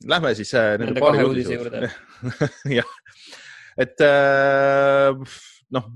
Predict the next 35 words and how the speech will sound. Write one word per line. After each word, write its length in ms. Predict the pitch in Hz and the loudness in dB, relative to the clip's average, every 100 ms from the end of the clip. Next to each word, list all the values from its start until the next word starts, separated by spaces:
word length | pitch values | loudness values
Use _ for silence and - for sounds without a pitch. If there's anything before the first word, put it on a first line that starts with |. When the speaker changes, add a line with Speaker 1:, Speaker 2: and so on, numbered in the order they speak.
| 117 _ _ _ | -20 _ _ _
Speaker 1:
BlizzCon, 500 | - 165 - - 131 127 | -8 -4 -4 -2 -4 -2
äh, 160 | 123 123 | -2 -2
mis 160 | 123 | -4
pidi 240 | - 135 127 | -8 -8 -6
siis, 280 | 120 113 - | -8 -10 -6
äh, 400 | 110 107 107 107 | -4 -2 -4 -6
nüüd, 300 | 104 104 104 - | -6 -10 -8 -4
äh, 400 | 98 101 101 98 | -4 -4 -6 -8
sügisel 340 | - 120 90 | -10 -12 -10
toimuma, 540 | - 196 127 104 101 98 | -4 -4 -4 -6 -6 -8
siis, 260 | 98 90 - | -12 -14 -10
äh, 180 | 80 78 | -10 -12
jäetakse 520 | 92 95 85 - - | -8 -8 -8 -14 -8
ära. 200 | 92 160 208 - 92 | -2 -2 -2 -6 -6
See 240 | 90 107 | -4 -6
on 180 | 90 90 | -6 -10
juba 300 | 92 92 92 | -12 -10 -10
vist 160 | 92 - | -10 -12
Siililegi 540 | 117 135 139 147 156 | -12 -8 -6 -6 -6
selge. 300 | 160 175 208 - _ _ _ _ _ | -6 -6 -6 -8 _ _ _ _ _
Äh, 460 | _ 101 107 104 101 - - | _ -4 -2 0 -2 -4 -10
aga 340 | 107 104 101 98 98 - _ _ _ _ _ _ - | -14 -6 -2 -2 -6 -14 _ _ _ _ _ _ -8
mina 140 | 156 139 | -4 0
kohe 160 | 135 143 | 0 0
esimese 240 | 131 117 | -4 -4
hooga 240 | 135 123 | -4 -4
mõtlesin, 380 | 120 120 127 110 | -6 -8 -8 -10
et, 80 | 107 | -6
et 200 | 110 107 | -8 -6
okei, 260 | 113 131 107 | -8 -6 -6
et, 100 | - | -4
äh, 200 | 104 104 107 - | -4 -2 -4 -2
järgmine 320 | 120 120 107 | -4 -4 -8
aasta 180 | 110 104 | -8 -8
tehakse 380 | 117 101 - | -8 -8 -8